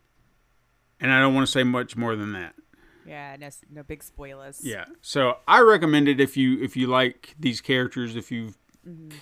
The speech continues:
Speaker 1: kinda kept up with them. And I wouldn't say that you really need to know all the other side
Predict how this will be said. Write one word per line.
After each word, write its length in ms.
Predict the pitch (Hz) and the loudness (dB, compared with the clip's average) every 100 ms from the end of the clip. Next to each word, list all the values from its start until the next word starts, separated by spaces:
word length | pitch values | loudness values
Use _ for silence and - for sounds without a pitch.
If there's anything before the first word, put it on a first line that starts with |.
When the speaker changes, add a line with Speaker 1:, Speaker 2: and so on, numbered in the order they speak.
| - | -2
Speaker 1:
kinda 240 | 139 123 | 0 0
kept 260 | - 127 - | -2 -6 -4
up 180 | 123 - | -6 -4
with 140 | 117 | -4
them. 160 | 120 113 - - _ | -4 -8 -16 -20 _
And 140 | 185 | 0
I 80 | 226 | 2
wouldn't 260 | 247 220 165 | 2 0 0
say 220 | 175 170 | 2 4
that 120 | 151 | 4
you 140 | 143 135 | 0 2
really 280 | 151 147 | 4 4
need 200 | 139 139 | 4 4
to 60 | 127 | 2
know 300 | 127 131 127 | 0 -2 -2
all 240 | 131 127 | -2 -2
the 340 | 123 117 117 117 | -2 -4 -6 -6
other 340 | 143 143 143 123 | -2 2 2 0
side 720 | - 143 135 135 131 120 | -2 0 2 2 2 -2